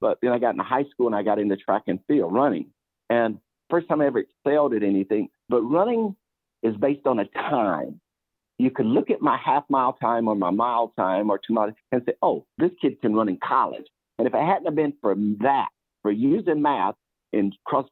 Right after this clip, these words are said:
country or track, or I, I would have never been able to go to college. That's what got me into college. And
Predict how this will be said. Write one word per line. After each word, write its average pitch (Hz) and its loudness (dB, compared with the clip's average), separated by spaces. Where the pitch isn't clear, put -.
country 127 0
or 110 2
track, 123 0
or - 2
I, - 0
I 135 0
would 139 0
have 107 -4
never 117 0
been 107 0
able 87 0
to 80 -4
go 90 2
to 82 -4
college. 80 -4
That's 135 0
what 107 -2
got 113 0
me 95 -2
into 87 -2
college. 80 -2
And 101 0